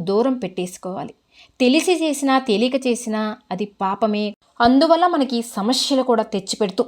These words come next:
ఉంటాయి. ఈ రోజున ఈ కూరలు వండకండి. అందులో వండకూడని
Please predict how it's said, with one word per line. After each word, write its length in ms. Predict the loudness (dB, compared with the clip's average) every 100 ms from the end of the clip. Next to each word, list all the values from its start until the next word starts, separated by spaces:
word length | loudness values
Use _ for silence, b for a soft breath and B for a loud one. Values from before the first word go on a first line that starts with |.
| -4
ఉంటాయి. 200 | -12 -14 _ b b 0 2
ఈ 20 | 6
రోజున 280 | 4 4 0 -2 -4 -4 -2
ఈ 20 | -2 0
కూరలు 300 | 0 2 2 0
వండకండి. 480 | 0 0 0 -6 -10 _ _ 0
అందులో 300 | 2 4 4 4 2
వండకూడని 540 | 0 -2 0 2 4